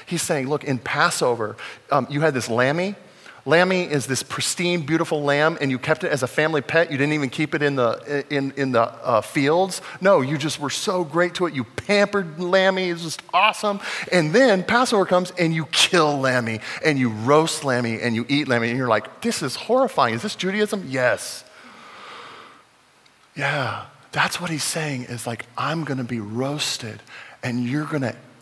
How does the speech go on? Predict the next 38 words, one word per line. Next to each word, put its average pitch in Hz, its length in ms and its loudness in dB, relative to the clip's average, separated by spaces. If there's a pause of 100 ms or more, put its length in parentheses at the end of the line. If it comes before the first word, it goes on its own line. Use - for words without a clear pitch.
eat 151 440 -4
of 104 220 -10
me, 104 400 -12
and 123 100 -8
it's - 140 -6
gonna 135 260 -6
taste 120 580 -8
great, 120 440 -8 (400)
and 104 100 -6
you're 110 140 -4
gonna 107 160 -6
be 101 180 -12
okay." - 460 -14 (1300)
Like, - 200 0
unless 131 520 2
you 208 120 0
eat 196 140 0
of 185 80 0
the 180 60 -2
Passover 165 500 -2
lamb, 151 400 -4 (160)
you're 139 180 -2
not 156 200 -4
gonna 160 120 -4
be 143 120 -6
covered. - 480 -8 (1900)
Uh, 139 80 -4
th-, 143 420 -4
that's, - 240 -4
I - 80 -2
think 185 220 -4
this 175 160 -4
is 147 100 -6
a 143 40 -2
great 139 220 -2
picture 127 280 -4
of 104 60 -10
this. 107 280 -8